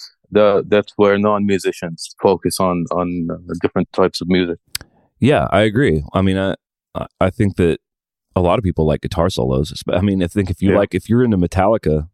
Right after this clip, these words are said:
Speaker 2: part of the appeal is the guitar solos.
Speaker 1: Yeah.
Speaker 2: Let me ask you this. So you, so this is pretty similar to, you know, it's like a best of, of the set list that they've been playing on the M seventy-two tour.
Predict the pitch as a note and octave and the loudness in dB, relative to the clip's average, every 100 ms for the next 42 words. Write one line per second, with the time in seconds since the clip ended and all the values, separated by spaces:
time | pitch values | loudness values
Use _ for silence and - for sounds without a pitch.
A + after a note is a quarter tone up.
0 | - F#2 F#2 D2+ D#2+ D#2 - F#2+ D#2 C#2+ | -4 0 0 -2 0 0 0 0 0 -2
1 | C2+ B1+ - E2 E2 A#1 B1 C2+ - - | -4 -8 -4 -4 -2 -2 -2 -4 -8 -18
2 | _ _ _ _ _ _ _ _ - - | _ _ _ _ _ _ _ _ -12 -8
3 | - C#3 G3+ F#3+ - D#3+ G3+ - A#2 A2 | -2 2 2 2 2 2 4 2 0 0
4 | G#2+ B2 B2 - _ - - A3+ F3+ - | 0 2 2 -4 _ -4 -2 0 -2 0
5 | F#3 D3+ - B2+ B2 A#2 - A2 G2+ F#2 | 0 2 0 0 0 -2 0 2 2 0
6 | - _ - G#2+ B2 F3 C#3+ G#2 G3 - | -2 _ 0 0 0 0 0 2 0 2
7 | F#2 F2 G2 - F2+ D#2 E2+ D#2+ D#2 - | 2 2 0 0 0 2 2 2 0 -4
8 | - - - F#2 F#2 E2+ F2 F2+ F2 E2 | -6 -2 0 0 0 -2 0 0 0 0
9 | F#2 E2 D#2+ D#2+ E2 E2 D#2 - D#2+ F2+ | 0 0 -2 -2 -2 0 0 -2 -2 0
10 | E2 D#2 E2 - E2+ E2+ | -2 -2 -4 0 0 0